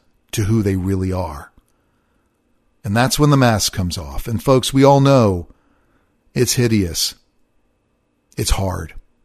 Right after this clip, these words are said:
My inner torch at gmail dot com. New episodes uploaded every Friday at ten A M Eastern Standard Time.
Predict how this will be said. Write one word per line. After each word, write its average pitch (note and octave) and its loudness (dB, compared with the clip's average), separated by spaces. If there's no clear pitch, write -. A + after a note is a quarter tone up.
My F3 6
inner F#3 2
torch D#3+ 0
at A#2+ -2
gmail C3+ 2
dot A2 0
com. A#2 2
New C#3+ 6
episodes B2+ 2
uploaded A2+ 2
every B2+ 0
Friday G#2 0
at F#2+ -6
ten A2+ -2
A F#2+ -2
M C#2+ -12
Eastern A2+ 0
Standard F#2+ -2
Time. C#2+ -12